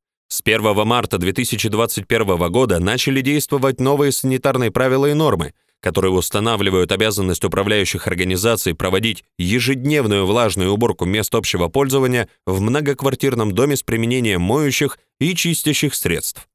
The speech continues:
Влажная уборка мусороприёмной камеры с применением дезинфицирующих средств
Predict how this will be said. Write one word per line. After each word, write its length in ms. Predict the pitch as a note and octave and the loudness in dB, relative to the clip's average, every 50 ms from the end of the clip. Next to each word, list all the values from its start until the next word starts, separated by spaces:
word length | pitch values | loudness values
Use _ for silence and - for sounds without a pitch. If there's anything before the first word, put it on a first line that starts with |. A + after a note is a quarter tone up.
| _ _ _ _ _ | _ _ _ _ _
Влажная 480 | - E2 F2+ G#2 A#2+ B2+ G#2 A#2+ C3+ C#3 | -2 0 2 2 2 2 2 2 2 2
уборка 360 | C#3 C3 D3 C#3+ - - B2+ | 4 4 2 2 2 0 0
мусороприёмной 800 | B2 B2 A#2+ - B2+ A#2+ A#2 - - B2 B2+ B2+ A#2 A2 G2 F2 | 0 0 0 2 2 2 2 2 2 2 2 2 2 2 0 0
камеры 380 | - C3 C#3 C3 A#2 F#2 F2+ | 0 0 2 2 2 0 0
с 80 | - - | -2 -2
применением 580 | - A2 A2+ B2 B2+ C#3 C3+ B2 A#2+ A#2 G#2 | -2 -2 0 0 0 2 2 2 2 2 0
дезинфицирующих 1000 | G2 A#2 B2+ B2+ C3+ C3+ - D3 C#3 - - D3+ D3 B2+ G#2+ F#2 F2 - G2+ F2 - | 0 0 0 0 0 0 0 -2 -2 0 0 0 2 2 2 2 0 0 -2 -2 -2
средств 480 | - - B2+ D3+ D#3 - - - - | 0 0 0 2 0 0 -4 -8 -12